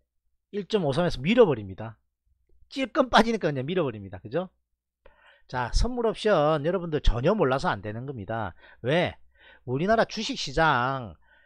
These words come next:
몸통은, 아, 코스피 이백을 비롯한 현물이라면 그에 따른 파생으로 나온 것이 선물 옵션이에요.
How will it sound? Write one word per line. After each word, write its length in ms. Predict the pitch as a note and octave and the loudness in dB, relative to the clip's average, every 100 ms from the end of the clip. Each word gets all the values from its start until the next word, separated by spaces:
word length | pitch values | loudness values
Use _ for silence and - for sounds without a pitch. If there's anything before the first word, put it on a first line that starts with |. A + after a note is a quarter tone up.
| _ _ | _ _
몸통은, 960 | - E3+ A3+ A#3+ B3+ G3+ D3+ F3 C3 F#2 - - - | -2 -2 2 2 2 2 2 2 0 -6 -18 -20 -10
아, 720 | A2 A#2 A2+ G#2+ G2 F2+ E2+ _ _ _ _ _ _ _ _ _ | -6 -4 -4 -4 -6 -10 -16 _ _ _ _ _ _ _ _ _
코스피 460 | F3 F3 - E3 | -4 -4 -4 -8
이백을 640 | B2 C3+ G#2+ _ - E3+ F3 - | -4 -2 -4 _ -8 -4 -4 -4
비롯한 560 | E3 F3 F3+ C3 C3 | -6 -2 2 2 0
현물이라면 880 | - D#3+ F3+ G#3 G3 C#3+ E3+ F3 G2+ - _ _ _ _ _ _ _ _ _ | -4 -4 -4 0 0 0 0 -2 -4 -12 _ _ _ _ _ _ _ _ _
그에 920 | - - G3 G#3+ G#3+ G#3+ F3+ D#3+ D3 | -20 -10 -6 -4 0 2 2 2 0
따른 460 | - D#3+ E3+ F#3+ F#3 | 0 0 0 -2 -6
파생으로 640 | - D3 D#3+ G3+ G#3+ G#3+ | 0 2 8 8 8 0
나온 200 | F3 D#3 | 0 0
것이 200 | E3 E3+ | -2 -6
선물 380 | E3+ - G#3 G3+ | 0 2 2 0
옵션이에요. 840 | D3+ - F#3+ F3 A#2 A#2+ C#3+ B2 | -4 -4 -4 -4 -4 -4 -4 -6